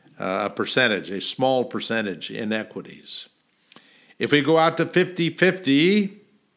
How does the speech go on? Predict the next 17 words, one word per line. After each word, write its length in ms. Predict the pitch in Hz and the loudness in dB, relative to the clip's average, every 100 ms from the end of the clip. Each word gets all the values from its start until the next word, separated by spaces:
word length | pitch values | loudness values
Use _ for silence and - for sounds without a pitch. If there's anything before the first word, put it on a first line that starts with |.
| _ _ _ _ _ _ _ | _ _ _ _ _ _ _
uh, 460 | 110 110 110 113 113 | -4 -2 0 0 2
that 280 | 123 131 143 | 2 2 2
number 520 | 143 143 147 143 135 | 0 4 4 4 2
is 420 | 135 123 110 - | 2 2 2 -4
fifty-five 1080 | 143 139 - 135 120 - 143 143 143 139 139 | -4 -4 -2 -2 0 0 2 4 4 2 -2
point 400 | 135 131 131 107 | -2 0 0 -4
six 560 | - - 151 151 - | -4 0 0 -2 -8
million. 680 | 127 123 143 165 147 95 71 _ _ _ _ _ _ _ - | -4 0 2 2 0 -2 -8 _ _ _ _ _ _ _ -8
Now 100 | 113 | -2
let's 220 | 123 135 | 0 0
compare 540 | - 139 127 147 151 143 | -2 -6 -4 -2 0 0
that 380 | 143 143 139 - | 0 -2 -4 -4
to 180 | 135 | -2
the 300 | 120 123 120 | 0 0 -2
four 380 | 113 147 151 151 | -4 -2 0 0
fund 460 | 143 151 151 160 139 | -2 -2 -2 -2 -6
strategy. 1040 | - 139 131 120 110 92 110 117 151 147 | -6 -2 -2 0 -4 -2 -2 0 -4 -8